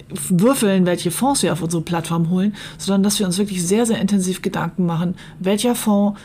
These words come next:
welche Inhalte und welche Qualitätskriterien mitbringt, bevor wir ihn wirklich in die Beratung aufnehmen und auch den Kunden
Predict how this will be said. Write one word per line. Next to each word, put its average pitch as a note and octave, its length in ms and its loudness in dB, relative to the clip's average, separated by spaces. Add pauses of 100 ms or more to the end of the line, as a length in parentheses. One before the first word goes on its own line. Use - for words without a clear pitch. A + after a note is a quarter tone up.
(140)
welche F#3 320 0
Inhalte G#3 500 4
und E3+ 180 -2
welche F3+ 240 -2
Qualitätskriterien F3 1200 -2
mitbringt, G3 480 2 (320)
bevor F#3 480 0 (160)
wir F3+ 340 2
ihn F3 240 0
wirklich D3+ 520 -6 (420)
in G3+ 100 6
die A3 100 6
Beratung E3 500 0
aufnehmen F#3 600 2
und - 280 -4
auch D3 260 -6
den F#3+ 300 -2
Kunden D3+ 500 -2